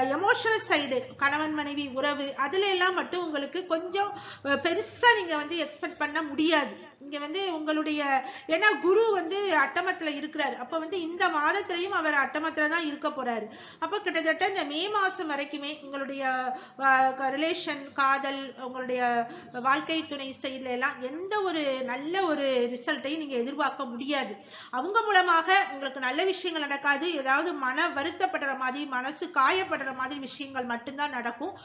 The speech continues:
அப்ப நீங்க எந்த ஒரு எதிர்பார்ப்பும் வைத்துக் கொள்ள வேண்டாம். அஹ், பெண்கள், க-, க-, க-, உங்களுக்கு கன்னிராசி பெண்களை பொறுத்தவரை, அப்ப இந்த, அந்த இடத்துல நீங்க வந்து கொஞ்சம்,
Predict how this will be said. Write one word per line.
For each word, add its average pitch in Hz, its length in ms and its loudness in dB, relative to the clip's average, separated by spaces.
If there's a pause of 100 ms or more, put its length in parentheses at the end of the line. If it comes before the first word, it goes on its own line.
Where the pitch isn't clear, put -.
(240)
அப்ப 381 320 6
நீங்க 311 340 2
எந்த 359 360 2
ஒரு 381 260 2
எதிர்பார்ப்பும் 381 640 4
வைத்துக் 339 380 -4
கொள்ள 285 260 0
வேண்டாம். 247 480 -2 (420)
அஹ், 269 280 0
பெண்கள், 302 460 0
க-, 254 280 -2
க-, 311 80 0
க-, 277 240 -6
உங்களுக்கு 262 220 -6
கன்னிராசி 294 680 -2
பெண்களை 311 400 0
பொறுத்தவரை, 240 580 -4
அப்ப 330 220 -2
இந்த, 349 260 0
அந்த 320 360 4
இடத்துல 320 320 2
நீங்க 285 220 -6
வந்து 269 260 -4
கொஞ்சம், 285 480 -4